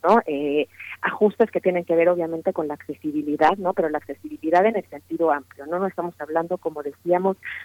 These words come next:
de la accesibilidad física, sino la accesibilidad en, en las comunicaciones,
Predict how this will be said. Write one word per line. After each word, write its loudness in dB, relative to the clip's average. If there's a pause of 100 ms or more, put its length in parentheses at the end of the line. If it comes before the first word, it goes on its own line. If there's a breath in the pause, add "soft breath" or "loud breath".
(120)
de 6
la 6
accesibilidad 0 (100)
física, -2 (340 loud breath)
sino 2
la 2
accesibilidad -2 (260 loud breath)
en, 4
en -2
las 0
comunicaciones, 0